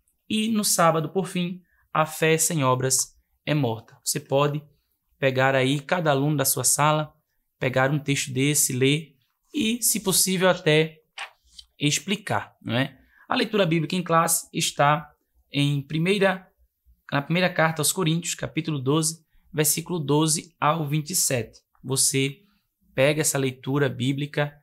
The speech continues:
e destrinche para os seus alunos. Você pega um comentário bíblico, pegue uma Bíblia pentecostal,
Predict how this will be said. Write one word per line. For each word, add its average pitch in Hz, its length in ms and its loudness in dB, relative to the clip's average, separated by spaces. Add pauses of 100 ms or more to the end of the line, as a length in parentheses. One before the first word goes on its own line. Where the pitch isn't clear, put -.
(340)
e 165 180 0
destrinche 180 960 0 (400)
para 147 160 6
os 147 60 2
seus 147 200 2
alunos. 123 640 0
Você - 160 -6
pega 131 300 0
um 127 40 -4
comentário 117 440 -4
bíblico, 131 680 -4 (320)
pegue 123 280 -2
uma 123 100 0
Bíblia 120 320 -2
pentecostal, 123 1040 -2